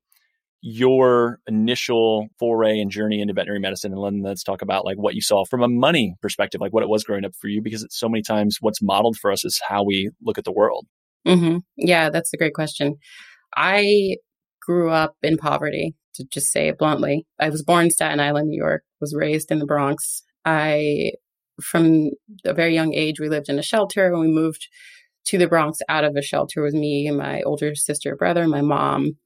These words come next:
Speaker 2: And every day was a struggle for all of us. We were on food stamps, and there were days where we had no food, and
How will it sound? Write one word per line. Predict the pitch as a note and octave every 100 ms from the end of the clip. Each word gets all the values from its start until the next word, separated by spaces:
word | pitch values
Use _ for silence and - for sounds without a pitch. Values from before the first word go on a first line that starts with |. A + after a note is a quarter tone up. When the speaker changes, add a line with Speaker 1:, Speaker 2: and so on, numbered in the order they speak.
| _ _ _ _ _
Speaker 2:
And | - E3 E3 D#3 D#3+ - - -
every | C#3 F3 F3+ F3 E3+ D#3+ D3 _
day | - D#3 E3+ E3+ D3+
was | D3 C#3+
a | C3+
struggle | - - _ _ - D3 E3 D3+ - - F#3+ _ _ -
for | - D3
all | D#3 E3+
of | D#3
us. | D3+ - - - _ _ -
We | D3+
were | D3 D3+
on | D3+ D#3 -
food | B3 -
stamps, | - E3 D3 C#3+ -
and | D3+ C#3 D3+ - - - - _ -
there | D#3
were | D3
days | D3+ D#3 D#3+ D3
where | D3+ D3
we | D#3
had | D3 F3 -
no | E3 D3 -
food, | G3+ A3+ F#3+ D#3+ D3+
and | D3+ D3